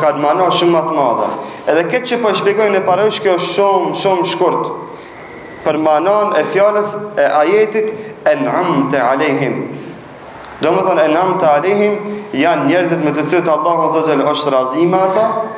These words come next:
të cilët kanë iman në zemrën e vet, atë iman e kallëzojnë me gjuhën e vet, edhe atë të cilën e kanë në zemër e kallëzojnë me punë.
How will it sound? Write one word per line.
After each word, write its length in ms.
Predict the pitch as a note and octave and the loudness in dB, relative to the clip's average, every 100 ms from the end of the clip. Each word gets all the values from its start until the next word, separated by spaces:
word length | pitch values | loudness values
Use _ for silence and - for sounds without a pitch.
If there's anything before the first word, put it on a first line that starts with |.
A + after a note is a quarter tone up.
| - - - - - - | -12 -14 -14 -16 -10 -4
të 80 | D#3+ | 0
cilët 340 | G#3 G3+ C#3+ - - - - - - - - - | 2 2 2 0 -6 -8 -12 -16 -18 -18 -8 0
kanë 320 | F#3 F3 E3 D#3+ | 2 2 2 2
iman 400 | D#3 F#3+ F3+ D#3 D3 | 4 4 2 2 0
në 60 | C#3+ | 2
zemrën 380 | F3+ F#3+ F#3+ G3 | 2 2 0 2
e 60 | G3 | 2
vet, 240 | A3 - - - - F3 | 2 0 -6 -10 -4 0
atë 300 | F#3 F3+ F3 | 2 2 2
iman 340 | E3 F#3 D#3+ | 2 2 0
e 60 | D#3 | 0
kallëzojnë 360 | D#3+ D3 F3 D#3+ | 0 2 2 2
me 120 | D3 D3 | 0 0
gjuhën 320 | G3 G#3 G#3 | 0 2 2
e 60 | G#3 | 2
vet, 180 | A#3 A#3 - - - - | 0 -2 -10 -12 -14 -4
edhe 260 | D3+ C#3+ F#3 | 0 2 2
atë 180 | A3 F3 | 2 -2
të 80 | E3+ | 0
cilën 180 | G3 F3+ | 0 2
e 60 | E3+ | 0
kanë 240 | F#3 E3 | 0 0
në 80 | D3+ E3 | 0 0
zemër 400 | G3 G3 F#3+ D3 | 0 0 0 0
e 60 | |
kallëzojnë 400 | C#3+ C#3 D#3 C#3 | 0 0 0 2
me 100 | B2+ A#2+ | 2 0
punë. 400 | A#2+ A2 A2+ | -2 -2 -6